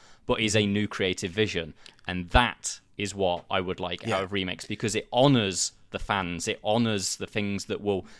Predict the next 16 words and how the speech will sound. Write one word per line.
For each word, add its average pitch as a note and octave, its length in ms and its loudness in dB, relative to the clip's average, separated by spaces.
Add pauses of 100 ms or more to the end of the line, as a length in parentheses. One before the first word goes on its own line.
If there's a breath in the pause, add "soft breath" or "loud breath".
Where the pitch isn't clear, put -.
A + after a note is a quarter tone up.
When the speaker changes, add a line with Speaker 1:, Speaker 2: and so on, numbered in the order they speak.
(140 loud breath)
Speaker 1:
keep - 320 -6
it G#2 220 0 (160)
profitable F2+ 600 0
and F2 100 -6
keep A#2+ 260 -4
it, F#2+ 160 -2
like, G2+ 200 -2
nostalgic, G#2+ 680 -2 (380 soft breath)
but C3+ 160 0
is C3 160 0
a A2+ 240 0 (200)
very A#2+ 240 6
fresh - 260 -4
experience. - 680 -10 (380 loud breath)
Speaker 2:
So, C#3 380 4
like, C#3+ 340 6